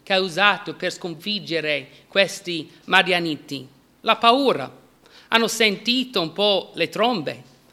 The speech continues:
hanno sentito un po' il rumore de-, delle, i vassoi che si rompevano,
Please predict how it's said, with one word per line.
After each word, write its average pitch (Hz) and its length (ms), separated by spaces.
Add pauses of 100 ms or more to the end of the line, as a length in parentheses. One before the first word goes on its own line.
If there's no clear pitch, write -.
hanno 175 160
sentito 240 520
un 165 140
po' 220 360 (180)
il 175 100
rumore 190 560
de-, 185 480
delle, 180 540
i 175 180
vassoi 196 420
che 185 140
si 190 140
rompevano, 170 720